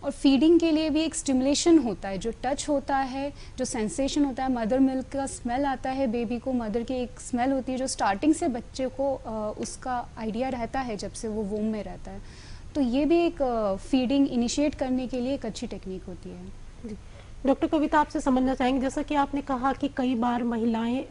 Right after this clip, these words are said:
Speaker 2: जबकि कम देखा जाता है कि, अ, माँ को, माँ जो होती है वो अपने बच्चे को दूध पिलाती है,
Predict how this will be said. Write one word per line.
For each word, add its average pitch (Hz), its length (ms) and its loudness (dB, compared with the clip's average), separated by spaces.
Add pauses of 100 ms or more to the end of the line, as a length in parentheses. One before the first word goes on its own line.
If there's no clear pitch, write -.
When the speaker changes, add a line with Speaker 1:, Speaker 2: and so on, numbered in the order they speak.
(140)
Speaker 2:
जबकि 240 240 0
कम 277 240 2
देखा 269 220 0
जाता 262 280 0
है 277 100 -2
कि, 302 240 -2
अ, 277 180 -2
माँ 254 320 4
को, 277 240 -2 (280)
माँ 254 220 8
जो 277 100 2
होती 262 220 0
है 294 60 0
वो 302 60 0
अपने 277 200 0
बच्चे 233 300 -4
को 285 140 -4
दूध 233 340 0 (420)
पिलाती 208 400 4
है, 214 120 0